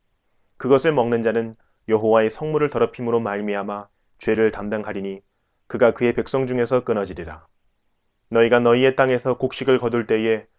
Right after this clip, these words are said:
너는 밭 모퉁이까지 다 거두지 말고 내 떨어진 이삭도 줍지 말며 내 포도원의 열매를 다 따지 말며 내 포도원에 떨어진 열매도 줍지 말고 가난한 사람과 거류민을 위하여 버려두라.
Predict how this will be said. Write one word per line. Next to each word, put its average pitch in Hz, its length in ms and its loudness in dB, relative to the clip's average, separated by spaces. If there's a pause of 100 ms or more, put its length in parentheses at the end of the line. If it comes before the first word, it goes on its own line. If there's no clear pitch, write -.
(280)
너는 120 300 0
밭 131 260 -2
모퉁이까지 120 680 -4
다 92 220 -10
거두지 123 300 0
말고 110 500 -2 (400)
내 120 220 4
떨어진 123 440 2
이삭도 127 380 -6
줍지 113 260 -6
말며 90 460 -8 (540)
내 120 280 6
포도원의 131 500 2
열매를 123 360 4
다 - 180 -8
따지 123 220 2
말며 113 500 -2 (360)
내 110 280 4
포도원에 135 460 0
떨어진 131 460 0
열매도 123 340 0
줍지 110 280 -6
말고 87 500 -10 (460)
가난한 104 340 -4
사람과 123 460 4
거류민을 123 500 -2
위하여 113 280 4
버려두라. 95 540 -8